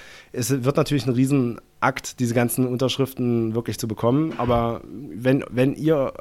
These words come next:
in der Abwägung, ich sage jetzt wirklich auch in der Abwägung, es euch auch vorstellen könnt, dass so eine Urwahl vielleicht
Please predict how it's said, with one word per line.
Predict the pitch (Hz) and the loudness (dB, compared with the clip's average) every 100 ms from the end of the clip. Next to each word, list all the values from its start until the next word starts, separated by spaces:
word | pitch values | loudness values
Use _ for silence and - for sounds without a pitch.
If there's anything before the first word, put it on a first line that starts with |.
| - - - - | -18 -20 -20 -4
in | 139 | 2
der | 139 110 | 4 2
Abwägung, | 180 120 117 110 110 | 2 2 4 2 2
ich | |
sage | 113 139 | -2 -2
jetzt | 135 | -4
wirklich | 139 139 | -6 -8
auch | 90 | -6
in | 131 | -6
der | 90 | -6
Abwägung, | 120 107 101 104 - - - - - - | -6 -4 -2 -4 -8 -18 -20 -20 -14 -4
es | 117 | -2
euch | 120 | 0
auch | - | -2
vorstellen | - 139 135 139 135 | -4 -4 -2 0 0
könnt, | 127 127 | 0 -2
dass | 123 - | -2 0
so | |
eine | 123 | 0
Urwahl | 117 135 131 127 113 | 0 -2 0 -2 -2
vielleicht | 120 117 110 - - | -4 -4 -6 -10 -14